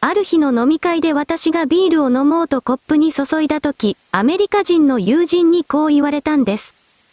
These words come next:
「ケチだね。」私は最初、なぜそんな話をされているのかさっぱりわかりませんでした。そこでよくよく話を聞いてみると、海外ではビールは泡なし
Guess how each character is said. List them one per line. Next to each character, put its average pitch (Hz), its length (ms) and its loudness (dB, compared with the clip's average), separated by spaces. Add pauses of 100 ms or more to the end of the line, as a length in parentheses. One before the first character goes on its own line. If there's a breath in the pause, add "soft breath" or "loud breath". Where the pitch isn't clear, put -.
(760)
「ケ 370 140 -2
チ 330 160 0
だ 233 160 -2
ね。」 254 200 -2 (800)
私 294 420 -4
は 277 140 -2
最 277 280 -4
初、 285 260 -4 (200)
な 269 160 -2
ぜ 370 160 -2
そ 302 220 -2
ん 370 80 2
な 370 140 0
話 359 460 0
を 311 80 0
さ 247 140 -4
れ 269 120 -4
て 320 160 0
い 330 40 0
る 349 100 2
の 311 120 0
か 208 140 -4
さ 202 160 -4
っ 196 120 -8
ぱ 359 120 0
り 311 120 2
わ 214 140 -2
か 285 140 -4
り 302 80 2
ま 311 140 0
せ 330 140 -2
ん 302 60 4
で 226 120 -2
し - 100 -8
た。 185 180 -4 (1300)
そ 233 160 -4
こ 330 140 -2
で 330 140 -2
よ 262 160 0
く 359 120 0
よ 370 120 2
く 359 140 0
話 349 460 -2
を 320 80 -2
聞 302 200 0
い 302 60 -2
て 339 100 0
み 330 140 2
る 285 100 0
と、 240 240 -2 (180)
海 381 240 -2
外 339 200 0
で 285 100 0
は 220 160 -2
ビ 302 260 2
ー 277 40 2
ル 262 100 2
は 226 240 -2
泡 240 300 -2
な 294 160 0
し - 260 -4